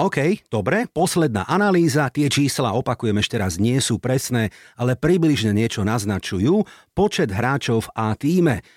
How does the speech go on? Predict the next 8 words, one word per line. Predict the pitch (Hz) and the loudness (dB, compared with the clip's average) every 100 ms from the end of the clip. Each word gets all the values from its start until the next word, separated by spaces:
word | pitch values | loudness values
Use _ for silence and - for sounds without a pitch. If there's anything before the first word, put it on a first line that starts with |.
| _ | _
Chelsea | - 214 220 127 | 0 2 2 0
približne | 98 - 175 151 127 95 87 | -2 0 2 2 2 0 -2
štyridsaťštyri, | - 156 147 139 135 - - 202 202 175 _ - | -4 -2 0 0 -2 -2 -2 0 0 -2 _ -10
Spurs | - 175 165 - | -2 2 2 0
tridsať | - 135 - 123 | -2 -4 -2 -2
jedna, | 117 160 139 147 - | 0 0 0 -2 0
Liverpool | 107 120 113 123 113 | 0 0 0 -2 -2
tridsať, | - 175 - 147 131 | -2 -4 -2 -2 -2